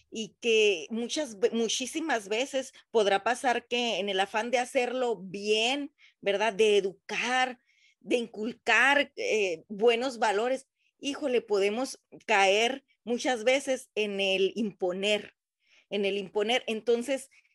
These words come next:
ahí al imponer, pues no le estamos dando, eh, le estamos ahora sí que invalidando todo, todo derecho, ¿verdad? A, de expresión también al niño.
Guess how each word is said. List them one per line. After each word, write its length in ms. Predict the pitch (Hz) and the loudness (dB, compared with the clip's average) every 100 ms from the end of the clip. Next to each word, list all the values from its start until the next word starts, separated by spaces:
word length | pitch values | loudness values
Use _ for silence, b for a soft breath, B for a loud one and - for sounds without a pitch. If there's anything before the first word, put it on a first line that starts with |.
| _ | _
ahí 520 | 208 220 240 269 302 | 2 2 2 0 2
al 160 | 285 262 | 2 0
imponer, 540 | 254 233 226 254 277 | -2 -2 -2 -2 -4
pues 140 | 269 | -6
no 120 | 262 226 | -6 -4
le 100 | 269 | -4
estamos 520 | - 269 262 269 220 | -2 -4 -2 -6 -2
dando, 640 | 254 262 254 262 262 247 b b b | -2 -2 0 2 2 -2 b b b
eh, 640 | - 208 208 208 202 190 175 _ - | -2 0 2 2 2 0 -4 _ -12
le 140 | 196 | -10
estamos 480 | 208 254 247 294 - | -2 0 0 -2 -4
ahora 240 | 247 240 | -4 -4
sí 220 | 294 269 - | -6 -10 -2
que 300 | 285 262 240 _ _ _ _ _ _ _ _ _ 254 | 0 0 -4 _ _ _ _ _ _ _ _ _ -4
invalidando 920 | 254 233 226 220 214 220 240 254 302 | -2 0 0 0 -2 -4 -4 -6 -4
todo, 520 | 269 247 254 269 - | 0 0 0 -2 -6
todo 300 | - 233 240 | -4 -4 -2
derecho, 640 | 240 220 220 254 - 277 | -2 -2 -2 -4 -6 -8
¿verdad? 500 | 220 214 214 233 240 - | -4 -4 -4 -2 -4 -2
A, 220 | 196 180 | -4 -2
de 100 | 190 | -4
expresión 800 | 208 - - 202 - 240 247 359 | -6 -6 -4 -4 -2 -4 -4 -2
también 440 | 262 220 214 208 | -4 -4 -4 -4
al 300 | 214 208 208 | -4 -2 -4
niño. 420 | 196 208 208 185 | -4 -8 -8 -8